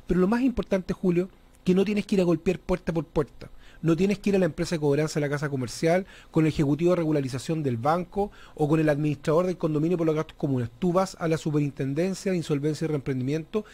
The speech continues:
y se cita una audiencia única, donde te sientas en una mesa como esta, donde está sentada la superintendencia que oficia de mediador, el deudor y sus dos, tres o cuatro acreedores. Y negocian en un clima de igualdad, con intereses justos,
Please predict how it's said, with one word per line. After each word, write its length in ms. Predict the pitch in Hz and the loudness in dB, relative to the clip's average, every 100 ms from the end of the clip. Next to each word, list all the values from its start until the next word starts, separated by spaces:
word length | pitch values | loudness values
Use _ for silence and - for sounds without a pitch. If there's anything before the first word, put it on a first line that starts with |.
| - - | -20 -6
y 100 | 156 | -4
se 80 | 165 | -2
cita 220 | 214 208 | 0 2
una 100 | 208 | 2
audiencia 460 | 185 190 202 - 196 | 2 0 0 2 2
única, 360 | 226 143 113 127 | 2 0 -4 -4
donde 300 | 143 151 143 | -2 -2 -2
te 120 | 143 | -4
sientas 380 | 190 190 180 160 | -4 -2 -2 0
en 40 | |
una 140 | 147 | 0
mesa 260 | 151 175 160 | 0 -2 -2
como 240 | 139 127 | -2 0
esta, 360 | 185 - - 254 - - - | -2 -4 -8 -8 -10 -18 -4
donde 140 | 147 | -4
está 160 | - 175 | -2 -4
sentada 400 | 156 135 156 143 | -4 -2 0 0
la 80 | |
superintendencia 960 | 123 233 247 233 - 175 170 147 - 135 | 2 0 0 -2 -2 -2 0 0 -2 -8
que 140 | - 131 | -8 -4
oficia 320 | 156 143 147 | -2 0 0
de 40 | |
mediador, 440 | 135 123 127 208 - - - - | 0 0 2 0 -2 -18 -18 0
el 160 | 165 147 | 2 4
deudor 420 | 147 147 214 226 | 4 4 2 2
y 100 | 185 | -8
sus 160 | - 156 | -6 -4
dos, 320 | 147 180 202 - - | 2 4 2 -2 -14
tres 320 | - 175 180 - | -2 0 0 0
o 140 | 147 | -2
cuatro 360 | 135 170 170 165 | 2 0 0 -6
acreedores. 500 | 143 143 139 120 110 - - - - | -2 2 2 0 -4 -12 -20 -14 -2
Y 100 | 160 | 2
negocian 480 | 151 185 190 196 | 2 2 0 -2
en 80 | 170 | 0
un 80 | 151 | -2
clima 360 | - 160 156 147 | -2 0 0 0
de 60 | |
igualdad, 480 | 135 127 123 139 147 - - - - | 2 0 0 -2 -4 -6 -20 -16 -2
con 120 | 156 | 2
intereses 480 | 151 - 151 170 180 | 2 0 -2 0 -6
justos, 460 | - 214 - - | -2 -4 -4 -12